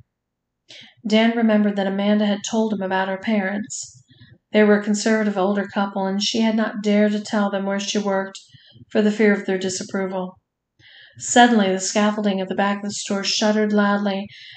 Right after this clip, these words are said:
as Amanda's anonymous figure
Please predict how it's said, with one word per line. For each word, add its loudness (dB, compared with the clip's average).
as 0
Amanda's 2
anonymous 2
figure -2